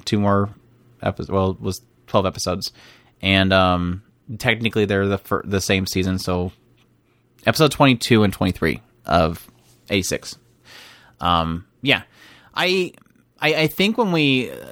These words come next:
just to kinda jump right into it, 'cause I don't really necessarily think it's, needs to be jumped into. I think from this point on, it's pretty much spoilers for the second part. I don't wanna dance around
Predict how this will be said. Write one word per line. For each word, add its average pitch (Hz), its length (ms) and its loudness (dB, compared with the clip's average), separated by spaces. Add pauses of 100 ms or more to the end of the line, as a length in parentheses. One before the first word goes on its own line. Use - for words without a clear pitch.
(360)
just 139 240 0
to - 80 0
kinda 143 220 2
jump 104 280 0
right 95 140 4
into 98 260 2
it, 104 160 0
'cause - 120 -6
I 92 40 2
don't 95 220 -2
really 98 180 0
necessarily 95 440 -2
think 92 260 -2
it's, - 320 -4
needs 98 220 2
to 98 60 -4
be 98 60 -4
jumped 98 240 2
into. 98 380 2
I 95 140 2
think 104 280 -4
from - 160 -4
this 98 140 0
point - 260 -4
on, 95 300 4
it's - 180 -4
pretty - 380 2
much 104 260 2
spoilers 98 600 2
for 92 520 0 (320)
the 101 80 -4
second 104 400 -2
part. 98 320 2
I 95 80 -4
don't 101 160 -4
wanna 95 400 -2 (440)
dance 101 360 2
around 98 540 2